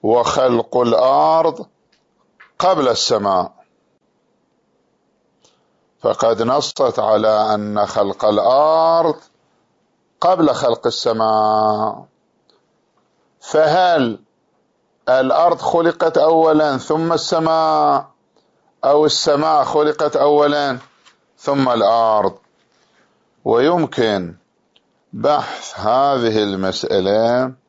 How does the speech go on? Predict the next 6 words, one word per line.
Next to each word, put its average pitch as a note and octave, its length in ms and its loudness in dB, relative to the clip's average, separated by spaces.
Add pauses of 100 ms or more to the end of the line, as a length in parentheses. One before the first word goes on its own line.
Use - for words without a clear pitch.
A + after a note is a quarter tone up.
(1160)
في - 140 -4
العلوم A#2 840 0 (960)
التجريبية F#2+ 1600 -2 (2250)
أو E3 560 2 (3250)
الروايات A#2+ 1400 2
التي B2+ 960 0